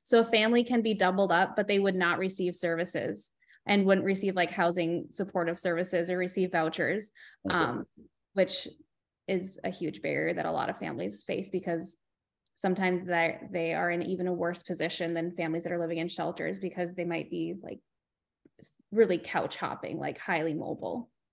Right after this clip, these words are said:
Speaker 2: Yeah. Hmm.
Speaker 1: Mm-hmm.
Speaker 2: So you, you think you, your numbers are rising?
Speaker 1: Yeah.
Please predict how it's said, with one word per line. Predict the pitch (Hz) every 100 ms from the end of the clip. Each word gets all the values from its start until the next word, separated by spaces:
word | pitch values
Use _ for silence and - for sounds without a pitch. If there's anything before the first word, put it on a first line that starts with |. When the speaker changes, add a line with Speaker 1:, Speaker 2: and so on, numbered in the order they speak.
| -
Speaker 2:
Yeah. | 95 76 71 - _ _ _ _ _
Hmm. | -
Speaker 1:
Mm-hmm. | 190 196 - - _ _ _ _ _ _ _ _ _ _ _ _ _ _ -
Speaker 2:
So | 123 110 101 92 98 _ _ _ _ _ _ _ _ _ _ _ _ _ _
you, | 123 110 127 127 131 123 120
you | 110 107
think | 107 107 104
you, | 107
your | 101 101 95
numbers | 101 101 98
are | 92
rising? | 85 76 71 64 69 71 - _ _ _ _ _ _ -
Speaker 1:
Yeah. | 190 156 202